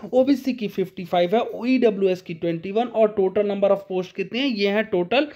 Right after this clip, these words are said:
दो सौ। और वहीं पीडब्ल्यूडी कैंडिडेट्स की बात करें, नौ है, एक्स सर्विसमैन की बीस है और मेरिट, अ, स्पोर्ट्स पर्सन की आपकी टेन है। और इसके साथ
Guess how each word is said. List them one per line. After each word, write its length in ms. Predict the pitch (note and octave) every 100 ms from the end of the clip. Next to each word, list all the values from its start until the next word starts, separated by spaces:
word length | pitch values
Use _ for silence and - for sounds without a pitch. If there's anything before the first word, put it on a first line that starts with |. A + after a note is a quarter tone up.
| - - F#3
दो 220 | E3+ G3+
सौ। 180 | G3+ G#3
और 320 | F3 - G#3+
वहीं 180 | A3+ A#3+
पीडब्ल्यूडी 600 | C4 B3+ A#3+ A3+ A3+ G#3
कैंडिडेट्स 560 | A3 G3 F#3 F3+ F#3+ F3+
की 100 | G3
बात 280 | E3+ F3+ F3
करें, 220 | G3 G3
नौ 340 | F3 F#3+ A3+
है, 200 | A3 A#3+ A#3
एक्स 180 | F#3 -
सर्विसमैन 500 | F#3 F3+ F3 F3 F3
की 120 | E3+
बीस 380 | D#3 F#3+ A3 A#3+
है 160 | C#4 C#4+ - A#3+ G#3
और 120 | B3
मेरिट, 400 | A#3+ A3 A#3 C4+
अ, 220 | - G3 G3+
स्पोर्ट्स 420 | - A3+ A3+ A3+
पर्सन 440 | G#3+ G3 - G#3+
की 140 | G#3+ G#3
आपकी 320 | D#3 - B3+
टेन 300 | A#3 G#3+ G3
है। 80 | F#3
और 280 | G3 A#3
इसके 360 | B3 A3+ B3 B3
साथ 420 | G3 F3 A3 G#3+